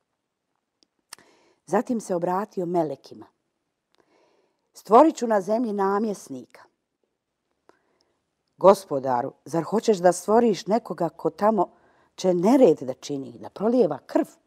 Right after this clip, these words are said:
S druge strane, mi te hvalimo i veličamo, izvršavamo sve tvoje zapovjedi.” Začudiše se meleki.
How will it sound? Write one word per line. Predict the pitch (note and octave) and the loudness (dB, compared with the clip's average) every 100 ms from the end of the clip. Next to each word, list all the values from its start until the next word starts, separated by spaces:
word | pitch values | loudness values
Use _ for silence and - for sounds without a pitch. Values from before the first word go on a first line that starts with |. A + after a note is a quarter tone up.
| _ _ _ _ _ _ _ _ _ - _ _ | _ _ _ _ _ _ _ _ _ -20 _ _
S | - | 0
druge | A#3 A#3+ | 6 8
strane, | - F3+ G3+ A#3 A3+ | 8 4 4 4 4
mi | G#3+ A#3+ | 2 0
te | - F3 | 2 0
hvalimo | - G3 A3+ G#3+ G3 E3+ E3 | 4 6 10 10 8 4 0
i | D#3 | 4
veličamo, | F3 F#3 G3+ - F3 D3+ D3 - - - | 4 2 -2 0 2 2 -4 -8 -14 -2
izvršavamo | G#3+ G#3 D4 - B3+ G3+ F#3+ F3 | 0 2 -2 2 4 6 4 0
sve | E3 C#4 E4 | -2 -2 -2
tvoje | - B3 G#3+ | 4 8 8
zapovjedi.” | F3 F3+ - D3 A#2 A#2+ A#2+ - _ _ _ _ _ | 6 2 2 -6 -6 -10 -14 -18 _ _ _ _ _
Začudiše | D#3+ D#3+ - D3 C#3+ C3+ - C3 | -10 -10 -10 -16 -16 -14 -12 -12
se | - C#3+ | -12 -10
meleki. | C#3+ B2+ - _ - | -10 -12 -18 _ -20